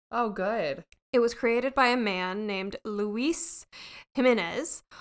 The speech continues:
Speaker 2: While working on the sculpture in two thousand six, a large section fell on him, severed an artery in his leg, and killed him.
Speaker 1: Okay.
Speaker 2: S-, and they still put it up.
Speaker 1: Oh,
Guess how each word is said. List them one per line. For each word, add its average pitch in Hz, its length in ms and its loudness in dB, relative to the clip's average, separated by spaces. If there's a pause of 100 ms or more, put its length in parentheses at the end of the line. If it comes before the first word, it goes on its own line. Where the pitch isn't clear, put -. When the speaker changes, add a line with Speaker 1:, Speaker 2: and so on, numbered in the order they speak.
(100)
Speaker 2:
While 220 300 6
working 339 300 4
on 247 100 4
the 240 60 0
sculpture 202 360 -2
in 220 120 -2
two 294 120 -8
thousand 427 260 6
six, 233 220 -4
a - 80 -6
large 285 240 4
section 254 420 -6 (280)
fell 466 240 10
on 196 140 6
him, 196 200 -2 (140)
severed 427 500 6
an 349 120 4
artery 208 260 4
in 196 60 -2
his 202 140 -6
leg, 320 200 6 (100)
and 254 260 -6
killed - 260 0
him. - 180 -8 (340)
Speaker 1:
Okay. 190 920 0 (460)
Speaker 2:
S-, - 140 -6
and 277 160 8
they - 80 4
still 311 320 8
put 240 160 10
it 262 100 4
up. - 220 2 (260)
Speaker 1:
Oh, 311 840 8